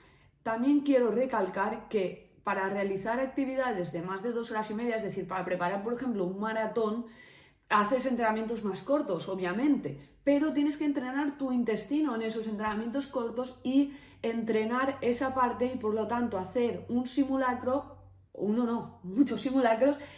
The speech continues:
de ingesta de hidratos de carbono que vas a realizar después en actividad, en una competición de larga duración. Bien, con-, cuento todo esto porque es vital para clasificar los geles,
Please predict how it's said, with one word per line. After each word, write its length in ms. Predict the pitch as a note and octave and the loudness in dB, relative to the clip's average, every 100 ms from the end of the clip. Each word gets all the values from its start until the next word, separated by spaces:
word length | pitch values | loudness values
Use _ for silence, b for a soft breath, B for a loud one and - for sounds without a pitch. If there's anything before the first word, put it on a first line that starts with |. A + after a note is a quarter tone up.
| B B | B B
de 100 | C4 | 4
ingesta 400 | C#4 C#4 B3 C#4 | 4 4 0 0
de 100 | B3+ | 0
hidratos 340 | A#3 A#3+ C4+ | 0 -2 -2
de 80 | C4+ | -2
carbono 380 | C4+ C4 A#3+ B3 | -2 -2 -2 -4
que 120 | A#3+ | -4
vas 280 | G#3 A#3+ B3+ | 0 0 0
a 120 | C#4 | -2
realizar 520 | C#4 C4+ B3 A3+ A3+ | -2 -2 -2 0 0
después 580 | G#3+ A#3 - F#3 G3 G3 | -2 -4 -2 -2 -2 -4
en 280 | - G#3+ A#3 A#3+ | -4 -2 0 -2
actividad, 800 | G3 G3+ A3 G3 F#3+ G3 G3+ - | -4 -6 -6 -4 -2 -2 -4 -6
en 220 | - G3 F#3+ | -6 -4 -2
una 160 | G3+ | -4
competición 680 | G3+ G#3+ G#3+ A#3 A3 G#3+ A#3 - B B | -2 0 2 0 -2 -2 -2 -6 B B
de 120 | G3+ | -2
larga 420 | F#3 F3+ F#3+ F#3+ | 0 0 -2 -4
duración. 460 | F#3+ E3+ - - - - B B B B | -4 -4 -6 -10 -12 -18 B B B B
Bien, 400 | A3 B3+ G#3+ - - _ _ _ | 4 4 4 -4 -12 _ _ _
con-, 400 | - B3 A#3+ G#3+ | -2 0 0 0
cuento 320 | C#4+ D#4 E4 | 2 4 2
todo 260 | D#4 C#4+ C#4+ | 2 2 2
esto 280 | C#4+ D4 A#3+ | 2 -2 -2
porque 240 | A#3 G#3+ | -2 -2
es 160 | C4 G#3 | -4 -4
vital 460 | A3 - B3+ B3 | -6 0 0 0
para 180 | G#3 G3+ | -2 -4
clasificar 580 | G3+ G3 G#3 E3+ F#3+ F#3+ | -2 -4 -6 -6 -6 -4
los 180 | G3 F3+ | -4 -4
geles, 460 | - B3 C#4 F#4 | -2 0 0 -2